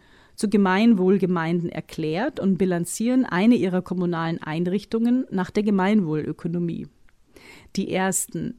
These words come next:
zertifizierten Gemeinwohlgemeinden im deutschsprachigen Raum sind die Gemeinden Mäder und Nenzig in Vorarlberg,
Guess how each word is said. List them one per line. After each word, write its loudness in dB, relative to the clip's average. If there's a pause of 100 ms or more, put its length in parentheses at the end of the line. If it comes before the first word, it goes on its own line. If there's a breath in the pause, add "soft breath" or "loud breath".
(120)
zertifizierten -2
Gemeinwohlgemeinden 2
im 4
deutschsprachigen 2
Raum 0
sind 0
die -2
Gemeinden 0
Mäder 0
und 0
Nenzig -2
in -6
Vorarlberg, 0